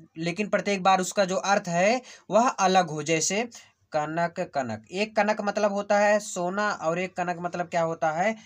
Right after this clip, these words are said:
धतूरा। तो कनक कनक ते सौ गुनी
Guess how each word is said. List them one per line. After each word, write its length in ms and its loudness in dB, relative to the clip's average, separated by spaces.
धतूरा। 500 0
तो 100 -4
कनक 380 0
कनक 380 -2
ते 180 -6
सौ 460 -2
गुनी 500 -8